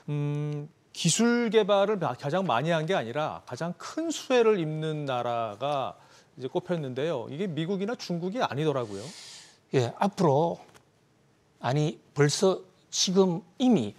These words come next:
Speaker 2: 에이아이가 세계 경제를 주도하고 있습니다. 에이아이에서 뛰어나지 못하면 세계 경제 흐름에서 낙오될 수 있습니다. 자, 이런 가운데 미국의 스탠포드 대학이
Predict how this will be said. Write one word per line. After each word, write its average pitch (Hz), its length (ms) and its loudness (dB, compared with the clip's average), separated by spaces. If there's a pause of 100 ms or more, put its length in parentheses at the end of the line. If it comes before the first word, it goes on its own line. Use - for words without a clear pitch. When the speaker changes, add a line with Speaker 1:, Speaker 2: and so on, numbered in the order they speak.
(440)
Speaker 2:
에이아이가 170 480 6
세계 156 320 2
경제를 160 640 0
주도하고 147 840 0
있습니다. 127 540 -6 (520)
에이아이에서 190 1300 4 (520)
뛰어나지 170 640 2
못하면 127 640 -4 (300)
세계 165 320 0
경제 165 360 2
흐름에서 160 800 -2 (140)
낙오될 147 680 0
수 - 320 -4
있습니다. 120 520 -6 (280)
자, - 160 -6
이런 180 380 2
가운데 143 640 -2
미국의 156 240 -2
스탠포드 202 560 -2
대학이 117 420 -6